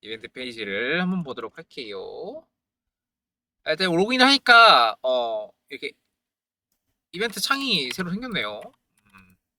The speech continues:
챌린지 일 단계, 이 단계, 삼 단계 해가지고 있는데 이 단계, 삼 단계 클릭이 안 되는 거 보니까 홈페이지에서 볼 수 있는 것 같은. 음. 하이, 안녕하세요. 자, 보자. 귀묘와 함께하는 여름 휴가.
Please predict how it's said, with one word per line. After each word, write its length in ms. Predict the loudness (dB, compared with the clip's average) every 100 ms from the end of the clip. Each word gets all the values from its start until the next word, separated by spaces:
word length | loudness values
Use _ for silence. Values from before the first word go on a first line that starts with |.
| _ _ _ _ _ _ _ _ _ -14
챌린지 400 | -8 -6 -4 -4
일 120 | -2
단계, 240 | -4 -2
이 40 | -2
단계, 160 | -2
삼 160 | -4 -8
단계 200 | -4 0
해가지고 280 | 0 -2 -10
있는데 680 | -20 -20 -6 -2 -2 -2 -8 _ _ _ _ _ _ _
이 80 | -10
단계, 160 | -6
삼 140 | -6 -6
단계 220 | -4 -4
클릭이 260 | -4 0 2
안 100 | 2
되는 160 | -2
거 80 | -2
보니까 220 | -8 -8
홈페이지에서 480 | -10 -8 -6 -6 -10
볼 180 | -14 -20
수 80 | -20
있는 160 | -20
것 60 | -18
같은. 300 | -18 -20 -20 _ _ _ _
음. 160 | _ _ _ _ _ _ _ _ _ _ _ _ _ _ _
하이, 260 | -10 -10 -12
안녕하세요. 640 | -10 -8 -6 -8 -8 -10 _ _ _ _ _ _ _ _ -12
자, 420 | -6 -4 -6 -10
보자. 200 | -4 -4 -4 -16 _ _ _ _ _ _
귀묘와 640 | -6 -2 -2 -2 6 8 8
함께하는 520 | 6 2 2 2 2
여름 300 | 2 2 -2
휴가. 560 | 2 4 4 2 -8